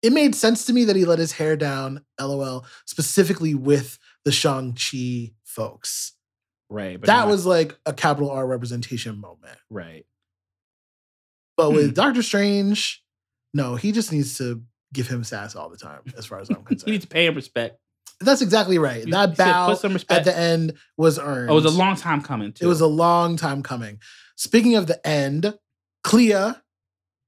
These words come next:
Speaker 1: I first, at first, I thought that was Psylocke.
Speaker 2: You did. You're like, "Is that Psy-," I was like,
Speaker 1: Psylocke?
Speaker 2: "It
Speaker 1: That's a
Speaker 2: might
Speaker 1: little
Speaker 2: be.
Speaker 1: old
Speaker 2: I
Speaker 1: to
Speaker 2: don't
Speaker 1: be
Speaker 2: know."
Speaker 1: Charlize.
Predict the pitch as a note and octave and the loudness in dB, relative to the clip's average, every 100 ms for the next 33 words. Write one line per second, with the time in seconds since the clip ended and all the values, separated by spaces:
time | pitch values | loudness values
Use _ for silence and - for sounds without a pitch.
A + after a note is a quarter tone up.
0 | _ _ _ _ _ _ - G3+ C#4+ C4 | _ _ _ _ _ _ 2 2 4 4
1 | B3 A#3+ - E3 F3 A#3+ A#3+ F#3 F3+ E3 | 2 0 -2 0 2 4 4 2 2 2
2 | C#3+ C#3 D#3+ D3+ C3 A#2 D#3+ - F3 F#3+ | 0 0 -2 -2 -2 -4 -6 -2 0 4
3 | F3 D3 D3+ D3+ D3+ - G#3+ F#3+ G#3+ C#4+ | 4 4 2 2 0 0 0 4 4 4
4 | G#3 D#3 _ - - - A#3 F#4 F3 D#3 | 0 -4 _ -10 -6 2 4 4 4 2
5 | D#3+ - F#3 D3+ G3+ F3 E3+ E3+ B3+ F4+ | 2 2 4 4 4 4 4 2 2 2
6 | D4+ D3+ C#3 F#3+ G#3+ F3+ F3 F3 G4 A#3 | 0 0 2 2 2 2 2 0 2 0
7 | E3+ F#3 - | 0 -4 -8